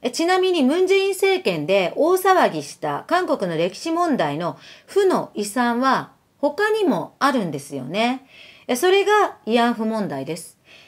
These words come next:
え、これもことあるごとに、まあ、今も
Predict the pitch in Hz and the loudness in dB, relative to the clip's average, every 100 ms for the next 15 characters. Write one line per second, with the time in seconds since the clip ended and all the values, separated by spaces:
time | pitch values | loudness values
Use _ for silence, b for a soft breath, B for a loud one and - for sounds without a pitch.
0 | b b b 233 247 359 392 403 453 381 | b b b -2 0 2 2 2 2 2
1 | 262 269 311 269 226 269 370 349 277 208 | 2 6 6 6 6 2 2 2 2 0
2 | 151 - 208 233 226 185 151 135 | -2 -4 -2 0 2 0 -4 -8